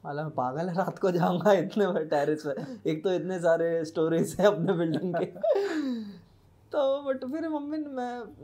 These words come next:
मम्मी ने कुछ बोला नहीं, बोला, "जा, जाके, जाके लेके आ, फिर ओढ़ने का है तो, अगर ओढ़ना है तो जाकर लेके आ।" बोला, "नहीं, नहीं,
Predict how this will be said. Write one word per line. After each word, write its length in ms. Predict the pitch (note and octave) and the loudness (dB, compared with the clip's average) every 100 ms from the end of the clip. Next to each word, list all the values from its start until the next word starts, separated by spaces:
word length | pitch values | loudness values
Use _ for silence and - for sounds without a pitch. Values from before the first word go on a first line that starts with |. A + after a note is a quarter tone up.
| D#3+ | -8
मम्मी 200 | D3 D#3+ | -6 -4
ने 80 | G3+ | -4
कुछ 120 | A3+ | -4
बोला 260 | G3 G3 G#3 | -2 -2 -2
नहीं, 120 | D#3 | -2
बोला, 140 | D#3 | -2
"जा, 160 | D#3+ D#3+ | -2 -2
जाके, 280 | D3+ D3+ D#3 | -2 -2 -2
जाके 240 | D3+ D#3 | -2 0
लेके 260 | D#3 D#3 D3+ | -2 -2 -4
आ, 100 | C3+ | -4
फिर 180 | C#3 | -2
ओढ़ने 300 | C3+ C3 C3+ | -2 -2 -4
का 120 | C3+ C3+ | -6 -6
है 140 | C#3 | -8
तो, 200 | C#3+ C#3 - | -10 -10 -6
अगर 180 | D#3 D#3 | -2 -2
ओढ़ना 280 | D3 D#3 | -2 -6
है 120 | D#3+ D#3 | -8 -8
तो 100 | D#3 | -8
जाकर 260 | C#3+ C#3+ | -8 -8
लेके 240 | C#3+ C3+ - | -8 -8 -12
आ।" 40 | - _ - - - _ _ - | -14 _ -20 -20 -20 _ _ -18
बोला, 380 | C#3 B2+ A#2+ B2 - - | -10 -8 -8 -10 -16 -16
"नहीं, 320 | C3 C3 B2+ | -10 -8 -6
नहीं, 160 | B2 | -8